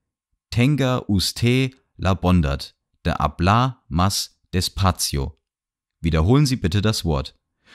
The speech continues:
Sie müssen etwas lauter sprechen. Er führte eine stolze Sprache, aber er drückt sich gut aus. Kofferträger, besorgen Sie mir mein Gepäck. Ich habe einen großen Koffer, einen Handkoffer, ein Plaid und ein Bund Stöcke und Regenschirme.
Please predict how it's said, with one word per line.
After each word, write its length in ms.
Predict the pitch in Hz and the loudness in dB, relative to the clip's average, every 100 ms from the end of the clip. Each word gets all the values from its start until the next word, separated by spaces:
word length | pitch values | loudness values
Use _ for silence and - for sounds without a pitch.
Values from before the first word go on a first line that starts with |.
| - | -16
Sie 160 | - 95 | 0 4
müssen 260 | 131 160 | 4 4
etwas 340 | - 110 123 110 | 0 0 -2 2
lauter 300 | 92 85 76 | 2 2 -2
sprechen. 460 | - 71 69 69 - _ | -4 -6 -6 -8 -12 _
Er 120 | 73 | -10
führte 360 | - 143 143 82 | 0 0 0 0
eine 160 | 87 | 0
stolze 400 | 80 120 135 - | 0 0 0 0
Sprache, 540 | 135 - 92 101 107 - _ | -6 -4 -2 0 -2 -8 _
aber 220 | 92 78 | -2 -2
er 120 | - | -2
drückt 260 | 78 110 - | -2 -4 -2
sich 200 | - - | -4 -2
gut 160 | 127 - | -2 -2
aus. 320 | 76 - - - - | -4 -6 -10 -14 -2
Kofferträger, 800 | 135 131 123 - 104 104 104 - _ _ | -2 0 -2 0 0 0 -2 -4 _ _
besorgen 420 | 90 95 92 95 | -2 2 2 2
Sie 140 | 98 92 | 2 2
mir 120 | 82 | 4
mein 180 | 90 95 | 4 2
Gepäck. 420 | - 85 69 _ _ _ _ _ | 0 -4 -4 _ _ _ _ _
Ich 180 | - - | -6 0
habe 240 | 113 120 78 | 2 2 2
einen 220 | 87 87 | 2 0
großen 380 | - 143 151 139 | 0 0 0 0
Koffer, 520 | 120 107 113 110 _ _ | -2 0 0 -2 _ _
einen 320 | 90 101 98 | 2 4 4
Handkoffer, 640 | 95 - - 73 67 69 _ _ - | 2 0 -4 -6 -6 -10 _ _ -6
ein 220 | 82 73 | -4 -2
Plaid 420 | 104 104 131 - _ _ _ | 2 2 2 -4 _ _ _
und 240 | 180 - | 0 2
ein 140 | 123 123 | -2 0
Bund 180 | 98 | 0
Stöcke 480 | - 113 117 127 117 - _ | 0 -2 -2 -2 -4 -8 _
und 180 | 113 101 | -2 2
Regenschirme. 640 | 92 78 71 73 65 67 | 2 2 0 -4 -6 -6